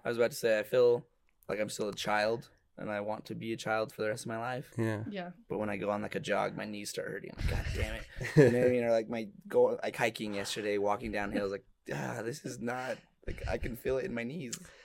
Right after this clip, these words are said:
Speaker 1: This is terrible."
Speaker 3: Yeah. Woke up hungover.
Speaker 1: Yeah.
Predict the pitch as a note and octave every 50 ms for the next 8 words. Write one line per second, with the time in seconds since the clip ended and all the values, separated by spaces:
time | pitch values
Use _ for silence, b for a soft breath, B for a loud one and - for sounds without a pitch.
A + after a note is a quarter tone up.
0 | - - - - E3 D3+ - C3+ - - - - G#3 G3 F#3 E3+ E3 D#3 - -
1 | _ _ _ - G#3 G3+ G3+ - G#3+ G#3 G#3 G#3 G3 F#3+ F#3+ F#3 F#3+ F#3 F#3+ F#3+
2 | G3 G3 G#3+ A3+ - - - A#2+ B2+ B2+ B2 C3 C3+